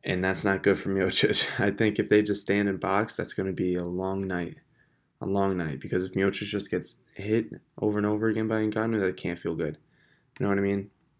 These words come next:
If Cormier was able to knock him out,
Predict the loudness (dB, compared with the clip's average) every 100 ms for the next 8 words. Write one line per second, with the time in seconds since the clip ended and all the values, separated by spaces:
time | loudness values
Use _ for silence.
0 | _ _ _ _ _ _ -20 0 8 8
1 | 6 -2 _ _ _ _ _ _ _ _
2 | _ _ _ _ -4 6 8 10 8 6
3 | 4 4 2 2 0 2 2 2 0